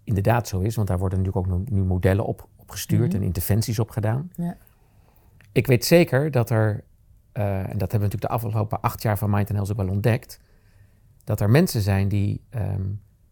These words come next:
Speaker 1: bijvoorbeeld misschien niet de grootste humor om zich heen hebben en, en niet de meest uitdagende lichaamstaal hebben, dus daar misschien wat laag op scoren, maar een aantal energizers heel ver in het groene bereik hebben en onwaarschijnlijk mooi door het leven dansen.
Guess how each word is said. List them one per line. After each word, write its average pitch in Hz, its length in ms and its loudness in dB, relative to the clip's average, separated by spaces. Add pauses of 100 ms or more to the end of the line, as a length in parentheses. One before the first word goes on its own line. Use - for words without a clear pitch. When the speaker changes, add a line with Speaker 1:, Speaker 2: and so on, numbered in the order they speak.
(160)
Speaker 1:
bijvoorbeeld 110 580 -2 (160)
misschien 117 260 0
niet 160 120 0
de 143 60 0
grootste 139 380 0
humor 110 540 2 (480)
om 113 100 -2
zich - 160 -6
heen 98 200 0
hebben 101 220 -2
en, 107 180 -2
en 107 120 -2
niet 107 160 0
de 104 60 -2
meest 107 400 0
uitdagende 107 560 0
lichaamstaal 104 600 -2
hebben, 98 340 -4 (460)
dus - 160 -8
daar 107 140 2
misschien 104 240 -2
wat 92 120 0
laag 117 320 2
op - 80 -10
scoren, 131 540 -4 (760)
maar 104 160 2
een 110 80 0
aantal 127 240 0
energizers 107 580 0
heel 113 200 4
ver 165 280 0
in 123 80 0
het 110 120 -2
groene 107 240 -2
bereik 110 360 0
hebben 101 380 -4 (300)
en 117 200 -2
onwaarschijnlijk 143 800 2
mooi 120 220 2
door 107 100 0
het 101 100 0
leven 113 300 2
dansen. 82 420 -8